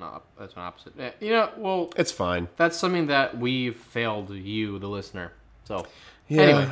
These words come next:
Speaker 1: anyway. <laughs>
Speaker 2: What else is new? Uh, the First and Ninth Corps sent reinforcements to Greene, and they were actually able to hold off the Confederate attack despite losing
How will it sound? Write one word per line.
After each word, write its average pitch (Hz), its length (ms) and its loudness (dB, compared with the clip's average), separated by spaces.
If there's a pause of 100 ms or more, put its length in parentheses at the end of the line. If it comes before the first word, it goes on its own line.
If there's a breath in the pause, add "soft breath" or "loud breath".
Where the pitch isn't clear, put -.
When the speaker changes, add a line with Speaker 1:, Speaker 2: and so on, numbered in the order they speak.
(100)
Speaker 1:
anyway. 269 200 6
<laughs> 143 40 2
Speaker 2:
What 127 100 6
else 104 240 2
is 98 100 -8
new? 95 220 0 (720 loud breath)
Uh, 113 400 8
the 113 80 4
First 202 500 0
and 113 300 6
Ninth 107 260 4
Corps 135 240 2
sent 131 280 0
reinforcements 110 760 2
to 107 180 -4
Greene, 104 440 0 (120)
and 104 140 2
they 113 80 6
were 123 180 6
actually 113 380 2
able 101 220 -2
to 95 160 -8
hold 110 340 0
off 101 220 4
the 104 60 -8
Confederate 92 540 -2
attack 87 300 -6
despite - 420 0
losing 92 400 -4